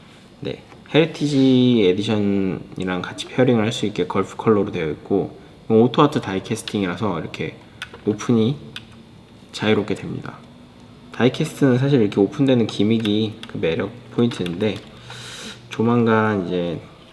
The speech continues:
다른, 아, 이거 미개봉이라서 제가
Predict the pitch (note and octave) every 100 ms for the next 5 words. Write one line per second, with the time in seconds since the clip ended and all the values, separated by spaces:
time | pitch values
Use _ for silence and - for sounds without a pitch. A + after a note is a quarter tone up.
0 | - - - G2 G#2 D3 D#3+ - - -
1 | - - - - - - - - - -
2 | - - - - - - - - - F#2
3 | D#2+ - - - - - A#2+ G#2 A#2 D#3
4 | D3+ C#3 A#2 G#2+ G2 G2 G2+ A2+ F#2+ -